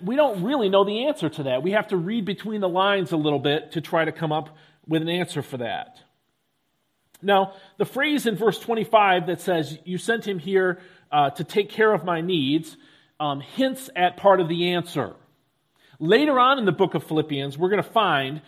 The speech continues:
that the Philippians sent Epaphroditus along with a lot of money.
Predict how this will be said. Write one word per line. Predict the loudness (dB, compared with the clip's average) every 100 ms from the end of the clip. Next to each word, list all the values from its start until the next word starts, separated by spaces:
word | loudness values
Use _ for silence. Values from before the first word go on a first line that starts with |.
| _ -6
that | -2
the | -4
Philippians | -2 0 2 0 -4 -4
sent | -2 -2 -2
Epaphroditus | 0 2 4 4 4 4 0 -2
along | 2 4 4 4
with | 2 2 0 2
a |
lot | 6 8 8 6
of | -2
money. | 0 0 0 -4 -10